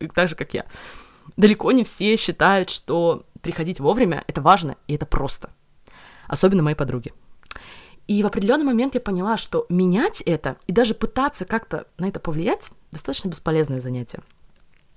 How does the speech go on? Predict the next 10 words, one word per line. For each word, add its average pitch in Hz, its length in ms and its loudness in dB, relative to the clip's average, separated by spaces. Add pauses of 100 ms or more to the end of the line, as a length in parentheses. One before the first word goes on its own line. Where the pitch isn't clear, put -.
(120)
Что - 180 2
обычно 214 260 0
в - 40 -6
такой 175 200 -2
ситуации - 340 2
делают 151 320 0
люди, 139 220 -8 (120)
которые 143 280 -8
приходят - 360 -6
вовремя? 135 340 -2